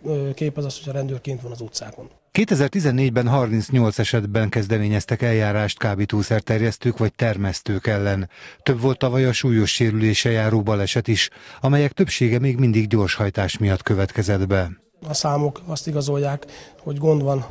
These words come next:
Speaker 1: a közlekedés rendészeti szakterülettel. Több volt a halálos és a súlyos, ö, kimentő balesetünk a tavalyi évben. Egyértelmű, hogy, ö, ebben a kategóriában csak egy bizonyos részben tud a rendőrség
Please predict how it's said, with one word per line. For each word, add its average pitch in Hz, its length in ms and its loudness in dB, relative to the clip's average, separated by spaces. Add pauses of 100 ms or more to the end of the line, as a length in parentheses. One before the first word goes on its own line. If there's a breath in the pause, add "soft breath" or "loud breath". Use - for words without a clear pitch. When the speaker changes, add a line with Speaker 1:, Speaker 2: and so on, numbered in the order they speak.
Speaker 1:
a 151 80 -16
közlekedés 139 500 -6
rendészeti 135 400 -6
szakterülettel. 170 800 -2 (480 loud breath)
Több 175 200 4
volt 151 200 0
a 147 60 -2
halálos 139 500 0
és 143 160 -8
a 143 40 -8
súlyos, 147 540 -2
ö, 139 240 -4
kimentő 135 440 -4
balesetünk 135 680 -6 (200)
a - 20 -20
tavalyi 131 300 -8
évben. 151 420 -2 (380 loud breath)
Egyértelmű, 160 680 0
hogy, 135 340 -2
ö, 143 440 0 (160)
ebben 151 260 -2
a 147 40 -2
kategóriában 147 640 -2
csak 139 220 -10
egy 165 100 -2
bizonyos 151 380 -2
részben 143 300 -2
tud 139 160 -8
a 139 40 -2
rendőrség 139 640 -4